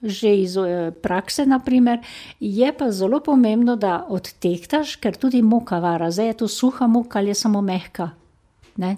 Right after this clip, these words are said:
Tip petsto je oboja, ampak ena je bolj suha in bo več vlage povlekla nase in bo bolj suho testo naredila.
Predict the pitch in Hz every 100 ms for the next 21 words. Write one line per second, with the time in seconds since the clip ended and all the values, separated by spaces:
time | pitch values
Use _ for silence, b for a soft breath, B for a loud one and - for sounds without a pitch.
0 | - 269 247 - 208 208 220 180 165 165
1 | 190 247 285 277 B B B B B B
2 | - 208 220 208 226 254 247 226 226 -
3 | 285 277 226 190 190 254 254 208 175 185
4 | 247 269 - - 190 180 190 190 196 240
5 | 262 269 277 - 240 214 185 226 247 -
6 | 254 220 208 202 - 202 190 175 160 156
7 | 156